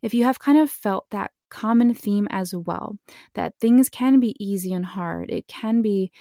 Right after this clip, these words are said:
complicated and simple. It can be super fun and also super annoying, whatever that may be, whether it's business, life, parenting, fill in the blank.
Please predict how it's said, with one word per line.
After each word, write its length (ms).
complicated 640
and 180
simple. 440
It 200
can 380
be 400
super 340
fun 380
and 100
also 360
super 440
annoying, 800
whatever 400
that 160
may 160
be, 160
whether 200
it's 140
business, 580
life, 460
parenting, 760
fill 420
in 300
the 120
blank. 420